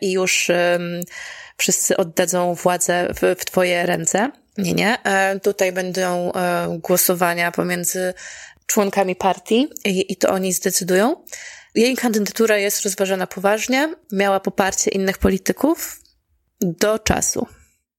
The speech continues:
Tą kobietą, o której mówię, jest oczywiście Kate Forbes. Em, ona obecnie jest ministrem finansów w Szkocji i właśnie zakończyła wcześniej swój urlop macierzyński, e, żeby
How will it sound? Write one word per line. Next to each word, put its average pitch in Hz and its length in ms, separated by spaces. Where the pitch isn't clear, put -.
Tą 302 220
kobietą, 294 360
o - 20
której 254 240
mówię, 262 160
jest 247 140
oczywiście - 340
Kate 208 340
Forbes. - 640
Em, 202 380
ona 214 220
obecnie 220 500
jest 208 200
ministrem 226 380
finansów 233 420
w - 80
Szkocji 233 500
i 254 140
właśnie 233 640
zakończyła 214 480
wcześniej 202 420
swój - 340
urlop 240 320
macierzyński, 190 760
e, 196 280
żeby 214 800